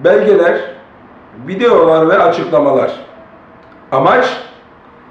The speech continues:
biz güç sahibiyken kimse bize dokunamaz. Soruyorum şimdi. Bu dünya ne Süleyman'a kaldı, ne Napolyon'a. Zannediyor musun ki gücün yetecek kamil insana?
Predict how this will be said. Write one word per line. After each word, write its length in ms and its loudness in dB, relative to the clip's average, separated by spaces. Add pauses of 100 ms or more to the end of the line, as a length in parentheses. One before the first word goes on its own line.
(420)
biz 360 0
güç 220 -6
sahibiyken 960 0
kimse 340 2
bize 180 0
dokunamaz. 540 -2 (1040)
Soruyorum 520 2
şimdi. 420 -2 (1120)
Bu 160 0
dünya 360 2
ne 140 4
Süleyman'a 560 0
kaldı, 560 0 (440)
ne 180 0
Napolyon'a. 560 2 (920)
Zannediyor 640 2
musun 280 -4
ki 140 -6
gücün 300 0
yetecek 600 2
kamil 380 2
insana? 420 -2